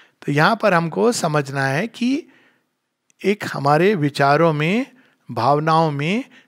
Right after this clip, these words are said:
लक्ष्य में, संकल्प में उच्चतम जो है, हाईएस्ट पॉइंट, उसको पकड़ो।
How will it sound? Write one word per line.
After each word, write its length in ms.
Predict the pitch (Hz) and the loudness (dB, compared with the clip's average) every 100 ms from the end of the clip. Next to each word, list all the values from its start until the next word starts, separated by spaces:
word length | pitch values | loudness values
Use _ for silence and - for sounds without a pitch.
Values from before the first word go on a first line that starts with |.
| - | -10
लक्ष्य 440 | 127 160 170 - 147 | -2 0 0 -6 -4
में, 140 | 175 | -4
संकल्प 580 | 190 147 143 - 170 202 | -2 -4 -2 0 0 0
में 120 | 254 - - | -4 -4 -4
उच्चतम 720 | 262 - - 339 339 359 370 | -2 -2 -2 -2 0 0 2
जो 140 | 302 226 | 2 2
है, 80 | |
हाईएस्ट 600 | 190 180 208 269 339 - - | 2 0 2 2 0 -2 -6
पॉइंट, 500 | - 180 170 113 - _ _ _ _ - | -2 0 0 -6 -14 _ _ _ _ -4
उसको 280 | 165 - | -2 0
पकड़ो। 480 | 165 123 - - - | 0 -2 -6 -14 -16